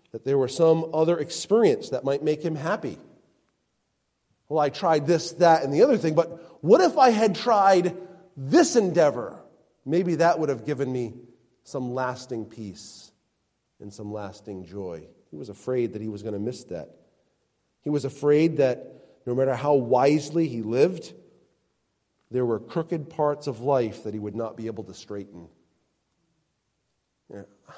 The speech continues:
"I'm doing everything that it seems to be right to fix this matter, and yet it's still broken." That was a frustration to him, and I think in some way or another it was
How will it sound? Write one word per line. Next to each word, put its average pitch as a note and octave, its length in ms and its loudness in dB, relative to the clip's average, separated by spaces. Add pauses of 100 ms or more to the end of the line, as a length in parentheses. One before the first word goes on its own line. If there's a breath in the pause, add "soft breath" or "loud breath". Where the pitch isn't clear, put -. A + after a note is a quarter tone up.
(360 loud breath)
"I'm A2 160 -16
doing G#3+ 920 -2 (220)
everything A3+ 760 2
that D#3 120 0
it - 140 -10
seems C4+ 500 0
to A#3 100 -4
be F#3 380 -4 (640 loud breath)
right F#3 400 2
to E3 100 -2
fix G3 300 0
this F3 220 0
matter, D3 500 2 (100)
and C3 200 -4
yet E3 240 4
it's D3 200 -6
still F3 440 4 (280)
broken." C3 460 0 (880)
That B2+ 140 -10
was A#2 120 -12
a G#2+ 60 -14
frustration C#3 680 -8
to A#2 60 -10
him, A2+ 240 -6
and A2+ 180 -10 (500 soft breath)
I G#2 60 -14
think A#2+ 280 -8
in A2+ 80 -10
some A#2+ 220 -8
way A2+ 200 -2
or G2+ 80 -6
another A2 300 -4
it - 80 -8
was G2+ 300 -14